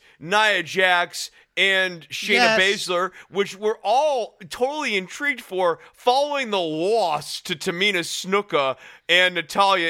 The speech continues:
Speaker 1: in tag team action tonight on SmackDown.
Speaker 2: We have an eight-person tag team where Otis and Dolph are on the same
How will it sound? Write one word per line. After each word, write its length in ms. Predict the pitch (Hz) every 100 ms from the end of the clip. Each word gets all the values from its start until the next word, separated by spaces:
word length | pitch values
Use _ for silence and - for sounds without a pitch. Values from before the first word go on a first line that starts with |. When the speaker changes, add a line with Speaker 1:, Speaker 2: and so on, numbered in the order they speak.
| 156
Speaker 1:
in 80 | 151
tag 320 | 185 175 165
team 240 | 170 156
action 440 | 143 160 160 - 120
tonight 340 | 135 131 139
on 120 | 123
SmackDown. 680 | 110 127 127 123 - 80 76 _ _ _ _ _ _ _ _ _ _ _ _ _ _ _ _ _ _
Speaker 2:
We 120 | 208
have 120 | 240 220
an 120 | 226
eight-person 640 | 247 285 - 233 233 214
tag 280 | 208 214 208
team 200 | 214 196
where 140 | 180 170 -
Otis 560 | 214 269 269 277 - -
and 260 | 208 202 170
Dolph 360 | 220 247 226 -
are 120 | 196
on 260 | 190 214 202
the 100 | 190
same 420 | - 220 226 220